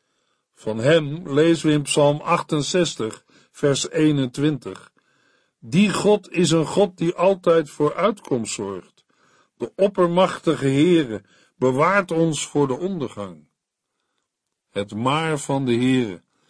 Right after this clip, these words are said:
is het maar van het geloof dat naar deze God uitziet en zijn hoop vestigt, in wat voor situatie dan ook,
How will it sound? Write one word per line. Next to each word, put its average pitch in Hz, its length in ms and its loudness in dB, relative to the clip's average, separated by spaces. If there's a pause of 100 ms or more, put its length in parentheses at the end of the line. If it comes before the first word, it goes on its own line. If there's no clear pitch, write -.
(260)
is 117 160 -6
het 131 160 -2
maar 156 420 0
van 160 180 -2
het 147 160 -4
geloof 151 520 2
dat 131 200 -6
naar 123 240 -2
deze 147 420 0
God 156 340 -4
uitziet 151 680 -6 (320)
en 135 180 -4
zijn 131 280 2
hoop 147 340 2
vestigt, - 760 -4 (260)
in 160 300 2
wat 190 260 0
voor 190 240 -6
situatie 180 840 -2
dan 147 220 -2
ook, 131 280 -2